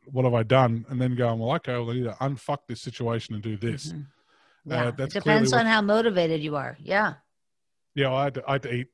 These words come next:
Speaker 1: and I was like, "All right, we go, we're gonna get this thing going." But, uh, and I'm, I'm like yourself, and you've managed to, you've managed to put a, put together a very impressive online product, which is,
Speaker 2: Thanks.
Speaker 1: which is really cool.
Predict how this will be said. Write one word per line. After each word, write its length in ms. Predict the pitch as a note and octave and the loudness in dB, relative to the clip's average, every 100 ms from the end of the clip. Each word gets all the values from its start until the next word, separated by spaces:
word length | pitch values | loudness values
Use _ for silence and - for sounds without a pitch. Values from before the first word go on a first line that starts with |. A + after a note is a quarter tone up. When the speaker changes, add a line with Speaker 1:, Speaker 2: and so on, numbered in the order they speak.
| - | -10
Speaker 1:
and 160 | C#3 C3 | -4 0
I 80 | |
was 120 | C3 B2 | 0 0
like, 160 | C3 D3 | 0 4
"All 100 | E3 | 6
right, 220 | D3 - | 6 4
we 120 | C3+ | -2
go, 240 | C#3 C3+ C3+ | 0 0 -2
we're 140 | D3 C#3 | 0 0
gonna 120 | C3+ | 2
get 140 | C3 | -2
this 140 | B2 - | -4 -4
thing 160 | C3 A#2+ | -4 2
going." 320 | D3 B2+ G#2 _ _ - | 4 4 0 _ _ -2
But, 340 | C#3 C3+ C3 C3 | 4 6 6 6
uh, 520 | C3 C3 B2+ A#2+ A#2 - | 4 4 4 0 -4 -8
and 120 | C#3 C3 | -2 -2
I'm, 140 | B2+ | 0
I'm 260 | C3 C3+ B2 | 0 0 2
like 260 | C3+ C3 | 2 2
yourself, 460 | B2 - E3 C3+ - | -4 0 0 0 -4
and 220 | B2 A#2 _ _ | -10 -10 _ _
you've 260 | D3 C#3+ C3 | -6 -4 -2
managed 360 | C#3+ C3 - | -2 -2 -6
to, 340 | C#3+ C3 A#2 G2 _ _ _ _ _ _ _ _ - | -6 -4 -6 -12 _ _ _ _ _ _ _ _ -10
you've 140 | E3 | -4
managed 300 | G3 E3 - | 0 -2 -2
to 80 | B2+ | -12
put 160 | - E3+ | -6 -6
a, 220 | C#3+ D3+ - | -6 -10 -10
put 100 | E3+ | -12
together 300 | C#3+ C#3+ B2 | -6 -4 -4
a 60 | |
very 300 | A2+ C3+ C#3+ | -2 -2 -2
impressive 520 | B2+ A#2+ C#3 - B2 A2+ - | -4 -6 -8 -6 -10 -10 -10
online 380 | C#3 C3+ B2+ A#2 | -6 -4 -6 -8
product, 420 | - D#3+ G#2+ - | -4 -4 -4 -6
which 220 | A#2+ A2 | -10 -6
is, 320 | B2 A#2 G#2+ - - | -4 -4 -6 -20 -12
Speaker 2:
Thanks. 440 | D#4+ F#3+ - - | -8 -8 -10 -10
Speaker 1:
which 100 | D#3+ | -4
is 140 | E3 E3+ | 0 6
really 200 | G#3 F3+ | 6 6
cool. 320 | - C3+ | 4 2